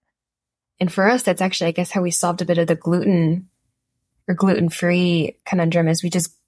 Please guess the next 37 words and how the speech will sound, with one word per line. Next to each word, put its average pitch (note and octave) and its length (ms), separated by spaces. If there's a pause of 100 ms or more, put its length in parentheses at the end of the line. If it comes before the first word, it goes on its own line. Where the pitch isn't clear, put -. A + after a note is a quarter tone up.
(100)
bought D3+ 240
you E3 140
gluten-free E3 520
be-, E3+ 180 (160)
bread E3+ 360
at F3 200
the - 80
Carrefour, F3+ 680 (640)
and G3+ 120
you G3 80
carried F#3+ 320
it F3+ 100
around E3+ 300
in E3+ 80
your D#3+ 100
purse. G#3 640 (600)
And F3+ 580 (120)
we G3+ 100
would F3+ 160
stop - 280
for E3 600 (720)
meats G3 300
or E3 480 (540)
vegan F3 340
cheeses, E3+ 540
and F3+ 100
then E3+ 120
you E3 100
would E3 120
just - 360
pull F3 160
out E3 160
your E3 80
purse G#3 320
bread E3 280 (260)
<laughs> - 260
and F#3+ 320